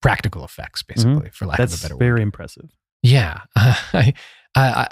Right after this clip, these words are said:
Speaker 1: I didn't love this as much the first, the, uh, uh, as I did the first time.
Speaker 2: Same.
Speaker 1: Um,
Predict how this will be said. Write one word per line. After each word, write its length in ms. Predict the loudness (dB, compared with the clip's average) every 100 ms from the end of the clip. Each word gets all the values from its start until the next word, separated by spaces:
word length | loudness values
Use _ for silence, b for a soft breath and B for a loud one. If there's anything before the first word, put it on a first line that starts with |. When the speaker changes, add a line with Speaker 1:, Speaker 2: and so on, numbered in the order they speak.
| B B _ _ 0
Speaker 1:
I 140 | 2
didn't 320 | 4 2 2
love 440 | 0 2 2 2 0
this 180 | 0 2
as 140 | 2
much 280 | 2 2 0
the 100 | -2
first, 500 | -2 -2 0 -2 -6 0
the, 220 | 0 2
uh, 40 |
uh, 300 | 0 0 -2
as 180 | 2 2
I 80 | 2
did 180 | 2 0
the 60 | -2
first 240 | -2 -2
time. 280 | -2 -2 -6 -12 -20
Speaker 2:
Same. 380 | -2 0 0 0
Speaker 1:
Um, 400 | 2 2 2 -2